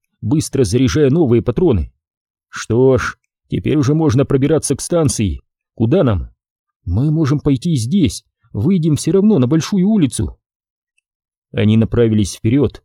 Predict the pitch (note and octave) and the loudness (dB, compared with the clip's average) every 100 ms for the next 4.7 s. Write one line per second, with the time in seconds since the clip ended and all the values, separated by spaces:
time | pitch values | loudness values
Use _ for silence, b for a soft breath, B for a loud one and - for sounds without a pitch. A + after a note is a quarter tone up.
0 | _ _ - F#2 C3+ - A#2+ - D#3 B2 | _ _ -6 -2 -2 0 -2 -2 -4 -4
1 | E2+ B1+ _ _ _ G2 A#2+ D3+ A#2+ - | -4 -8 _ _ _ -2 0 0 0 -2
2 | B2 C#3+ A#2+ A2 D3+ - A2+ A2 A2+ B2+ | -2 0 0 0 -4 -2 -2 0 0 0
3 | D#3 F#2 - _ _ G#2 A2 D3+ - E3+ | 0 -2 -6 _ _ -2 0 -2 -2 -4
4 | A2 B2+ D#3 F3+ - - C#2+ | -2 -2 -2 -2 -4 -8 -12